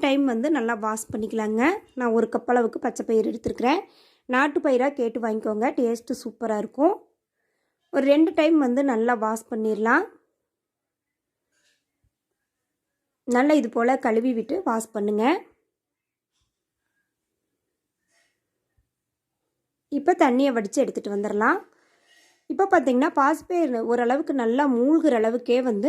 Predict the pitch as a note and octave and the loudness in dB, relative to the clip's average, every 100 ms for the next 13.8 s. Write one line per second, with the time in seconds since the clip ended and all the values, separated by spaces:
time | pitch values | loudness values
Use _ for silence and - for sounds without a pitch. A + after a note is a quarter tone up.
0 | F4+ C#4+ A#3 A3 A#3+ A#3+ G#3+ G#3+ G#3+ A#3 | 2 2 2 0 0 0 -4 -4 -2 0
1 | F#4 - D4 D4+ D4+ G#4 F4+ C4+ A#3 A#3 | 0 0 0 0 -2 0 2 4 2 2
2 | E4 F#4+ E4 C4 A3+ A3 C#4+ B3 A3 A3+ | 2 4 4 2 0 0 0 0 0 0
3 | G3+ - A3 G#3+ G#3 C#4 G4 _ _ _ | -2 -2 0 2 2 2 0 _ _ _
4 | _ _ _ _ _ _ _ _ - C4+ | _ _ _ _ _ _ _ _ 0 4
5 | D4 F4 F4+ F#4 B3 C4 C4 B3 B3+ C#4 | 4 4 2 2 2 0 -2 0 0 -2
6 | A3+ A3 G#3+ E4 D#4 A3+ B3+ F#4+ C4 - | -2 -4 -2 -2 -4 -4 -4 -4 -6 -6
7 | C#4+ C4+ A#3+ A#3+ C4+ A3 A#3+ A3 G#3+ G#3+ | -2 0 0 0 0 2 0 0 -2 -2
8 | G#3 G3 G#3+ G#3 G3+ F#3+ A#3+ E4 - _ | -4 -2 -2 -2 -2 0 2 2 0 _
9 | _ _ _ _ _ _ _ _ _ _ | _ _ _ _ _ _ _ _ _ _
10 | _ _ _ _ _ - A3+ A3 A3 D#4+ | _ _ _ _ _ -2 2 2 2 2
11 | E4 A3 A3+ C4 A3+ A3+ A#3+ A3 G#3 G#3 | 2 2 2 2 0 -2 -2 -2 -4 -6
12 | - C4+ G4 - _ _ _ _ _ _ | -2 0 0 -4 _ _ _ _ _ _
13 | C4+ C#4+ F4 F4 C#4+ A3+ A3+ A#3 | 2 4 4 4 2 -2 -2 0